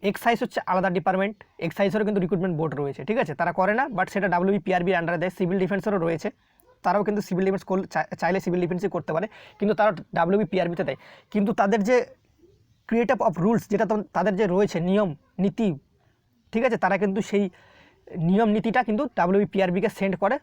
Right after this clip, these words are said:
তারপর ডাব্লিউবি পিআরবি সেই সেন্ড যে মেসেজ, সেই মেসেজটা দেখে কিন্তু তারা কিন্তু নতুন নিয়মের এই সমস্ত যে নোটিফিকেশন তারা জারি করে বা বিভিন্ন রকম যে আপডেট সেগুলো কিন্তু তারা করে থাকে। তারা কিন্তু নিজের ইচ্ছা থেকে কিন্তু করে না,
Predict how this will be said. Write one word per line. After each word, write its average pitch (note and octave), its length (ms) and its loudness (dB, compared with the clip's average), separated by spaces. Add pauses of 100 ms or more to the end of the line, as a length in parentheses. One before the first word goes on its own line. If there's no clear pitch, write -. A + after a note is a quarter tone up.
তারপর D#3+ 240 0
ডাব্লিউবি E3 320 0
পিআরবি E3 380 0
সেই E3+ 200 -2
সেন্ড F#3 440 -4
যে E3 160 -4
মেসেজ, D#3 340 -2
সেই F3 160 -4
মেসেজটা E3 380 -4
দেখে D3+ 180 -4
কিন্তু D#3+ 200 -4
তারা D3+ 180 -4
কিন্তু E3 220 -4 (500)
নতুন E3+ 260 -4
নিয়মের E3+ 380 -2 (340)
এই E3+ 80 -2
সমস্ত E3 400 -4
যে D#3+ 240 0
নোটিফিকেশন E3 580 -4
তারা D3+ 180 -2
জারি D3+ 240 -2
করে G#3 200 0
বা G#3 80 0
বিভিন্ন D#3 340 -2
রকম D#3 260 -2
যে D#3 100 0
আপডেট D3+ 340 -2
সেগুলো D#3+ 280 -2
কিন্তু E3 160 -4
তারা D#3+ 160 -2
করে C#3 180 -6
থাকে। C#3 260 -10
তারা E3+ 140 -2
কিন্তু F#3 200 -2
নিজের F3 160 0
ইচ্ছা E3+ 180 -4
থেকে F#3 160 -2
কিন্তু G#3 180 -6
করে C#3+ 220 -4
না, C3 100 -14